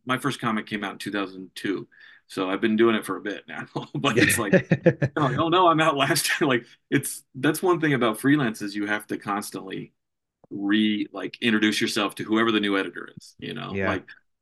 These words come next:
Speaker 1: this year I had, in January alone, I had four editors from three different companies that I worked with a lot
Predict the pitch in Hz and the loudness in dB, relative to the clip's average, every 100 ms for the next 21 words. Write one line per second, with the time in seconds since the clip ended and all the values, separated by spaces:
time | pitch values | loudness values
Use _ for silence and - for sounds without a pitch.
0 | _ - 131 143 143 127 131 113 107 104 | _ -4 2 4 4 4 4 2 0 -2
1 | 98 - _ _ - 117 107 113 123 131 | -4 -8 _ _ -4 -2 2 2 4 2
2 | 110 107 107 98 95 98 - 113 123 117 | 2 0 -2 -2 -6 -6 0 2 2 0
3 | 117 101 101 95 - _ _ _ _ _ | 0 0 -2 -2 -8 _ _ _ _ _
4 | 104 98 95 90 - _ - 147 143 123 | -2 0 0 -4 -10 _ 4 6 6 4
5 | 104 113 104 90 76 - _ 110 101 113 | 0 -2 -4 -8 -10 -14 _ -4 -2 0
6 | 113 110 92 87 98 98 | -2 -6 -8 -10 -6 -6